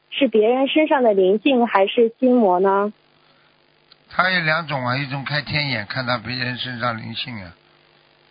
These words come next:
Speaker 2: 嗯。
Speaker 1: 嗯。
Speaker 2: 还有一种嘛，就是心魔所致，心魔所致他也，也是着相呀，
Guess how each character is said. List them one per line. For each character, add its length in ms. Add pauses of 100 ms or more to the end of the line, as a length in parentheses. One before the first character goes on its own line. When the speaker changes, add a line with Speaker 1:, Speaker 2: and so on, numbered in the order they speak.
(260)
Speaker 2:
嗯。 280
Speaker 1:
嗯。 340 (120)
Speaker 2:
还 200
有 140
一 140
种 140
嘛， 120
就 180
是 180 (380)
心 220
魔 280
所 240
致， 200
心 200
魔 140
所 220
致 180
他 180
也， 480
也 200
是 240
着 200
相 300
呀， 160